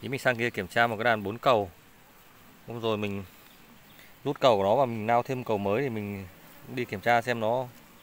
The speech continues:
xây thế nào các bạn nhé. Đấy, như đàn này ba cầu các bạn này. Đấy, ong đang đi làm rất là mạnh, đang trong cái thời điểm,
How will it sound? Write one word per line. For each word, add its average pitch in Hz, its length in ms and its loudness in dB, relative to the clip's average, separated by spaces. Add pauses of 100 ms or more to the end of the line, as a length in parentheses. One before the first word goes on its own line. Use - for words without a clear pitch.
(500)
xây 127 240 0
thế 120 100 -2
nào 123 100 2
các 110 60 0
bạn 110 100 0
nhé. 117 80 -2 (240)
Đấy, 104 120 -8
như 113 120 -8
đàn 101 180 0
này 95 200 -2 (1040)
ba 110 140 0
cầu 104 240 4
các 101 60 0
bạn 104 80 0
này. 90 100 -4 (240)
Đấy, 95 160 -10 (160)
ong 113 160 0
đang 113 120 4
đi 117 80 2
làm 104 200 2
rất 147 80 2
là - 60 2
mạnh, 139 240 2
đang 117 160 -4
trong 120 180 -6
cái 117 100 -4
thời 120 140 -4
điểm, 92 420 -6